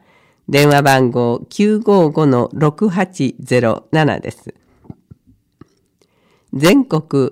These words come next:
家計構造調査のご案内。総務省統計局は、十月と十一月の二ヶ月間に該当する一部地域で、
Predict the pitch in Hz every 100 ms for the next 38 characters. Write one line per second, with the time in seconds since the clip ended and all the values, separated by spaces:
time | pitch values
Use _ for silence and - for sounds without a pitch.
0 | - - 170 - 202 202 - - 214 185
1 | 190 185 185 175 165 208 208 117 107 107
2 | 107 98 98 - - _ _ _ _ _
3 | _ _ _ - 196 196 202 226 - 143
4 | 131 - 185 190 185 175 - 147 - 117
5 | 117 143 - _ _ - 165 175 190 185
6 | 190 - - 139 131 - 143 170 208 -
7 | 220 196 - 208 131 139 147 180 202 240
8 | - - 156 123 113 113 123 147 - 156
9 | 151 - 135 139 139 _ _ - 160 -
10 | 240 185 131 - - 156 - 113 110 107
11 | -